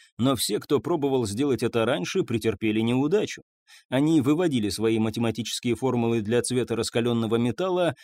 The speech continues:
основываясь на законах Вселенной, насколько они эти законы понимали. Они знали, что свет появлялся, когда мельчайшие электрические заряды внутри металла, мы теперь называем их электронами,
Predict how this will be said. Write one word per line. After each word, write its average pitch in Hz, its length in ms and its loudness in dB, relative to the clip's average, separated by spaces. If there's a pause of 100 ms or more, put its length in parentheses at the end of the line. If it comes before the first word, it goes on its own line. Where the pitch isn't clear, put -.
(140)
основываясь 147 840 0
на 139 100 2
законах 135 460 0
Вселенной, 143 680 0
насколько 117 420 -2
они 113 240 0
эти 107 140 -4
законы 117 400 -2
понимали. 143 480 -2 (500)
Они 151 240 2
знали, 185 360 0
что 160 200 -2
свет 180 340 -4
появлялся, 147 640 0
когда 131 300 -2
мельчайшие 147 640 -2
электрические 127 680 -4
заряды 117 400 0
внутри 117 340 -2
металла, 123 540 0 (240)
мы 110 120 -2
теперь 110 260 -2
называем 110 480 2
их 113 200 -4
электронами, 120 760 0